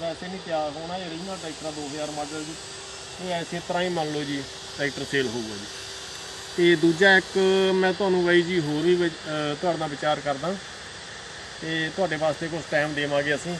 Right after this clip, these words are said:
ਕਿਉਂਕਿ ਚਲੋ ਸਾਡੀ ਤਾਂ ਵਾਕਫੀਤੀ ਆ, ਚੰਗਾ ਜਿੱਥੋਂ ਤੱਕ ਸਾਡਾ ਤਾਂ ਵਿਚਾਰ ਆ ਵੀ ਸੁੱਖ ਨਾਲ ਸਾਡੇ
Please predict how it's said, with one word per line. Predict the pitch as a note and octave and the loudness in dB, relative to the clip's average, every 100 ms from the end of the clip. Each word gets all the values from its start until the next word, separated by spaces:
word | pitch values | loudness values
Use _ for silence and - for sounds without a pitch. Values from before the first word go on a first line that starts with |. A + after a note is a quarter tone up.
| - | -2
ਕਿਉਂਕਿ | F3+ F#3 | -2 0
ਚਲੋ | F#3 F3+ E3 | 0 0 0
ਸਾਡੀ | E3 E3+ | 0 0
ਤਾਂ | F3 | 2
ਵਾਕਫੀਤੀ | D#3 D3 E3 D#3+ D#3+ | 4 4 2 -2 0
ਆ, | E3 | 0
ਚੰਗਾ | D#3 D3 D#3 D3+ | 0 0 0 0
ਜਿੱਥੋਂ | D3 D3+ | -2 -4
ਤੱਕ | D3 C#3+ D3+ | -4 -4 -2
ਸਾਡਾ | C#3+ C#3 | -2 0
ਤਾਂ | D3 | -2
ਵਿਚਾਰ | D3+ D3 C#3+ C#3 | 0 2 2 4
ਆ | D3 | 2
ਵੀ | C#3+ | 0
ਸੁੱਖ | C#3+ D3 | -2 -2
ਨਾਲ | D3 | 0
ਸਾਡੇ | D3 C#3+ | 0 0